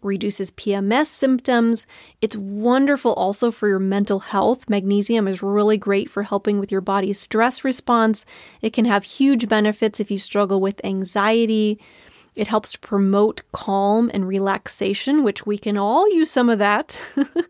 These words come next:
It's really helpful for quality sleep. If you struggle with sleep, magnesium can be a wonderful thing to look at.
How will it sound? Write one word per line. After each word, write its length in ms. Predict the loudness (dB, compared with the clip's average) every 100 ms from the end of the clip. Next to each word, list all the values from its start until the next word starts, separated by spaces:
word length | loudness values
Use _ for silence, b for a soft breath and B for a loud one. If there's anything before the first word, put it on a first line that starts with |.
| _ B B B B B
It's 120 | -2 0
really 400 | 2 4 4 2
helpful 440 | 0 0 -2 -2
for 160 | -2 -8
quality 500 | 0 2 2 0 -2
sleep. 540 | -2 0 2 2 0
If 140 | -2
you 100 | -2
struggle 400 | -4 -2 0 0
with 160 | -2 -2
sleep, 440 | -2 0 -2 0
magnesium 640 | -2 -2 0 0 0 -2 -2
can 160 | -2
be 120 | -2 -2
a 40 |
wonderful 880 | -2 -2 -2 -4 -2 -2 0 -4 -8
thing 340 | -6 -4 -2 -2
to 140 | -4
look 280 | -4 -4 0
at. 220 | 0 0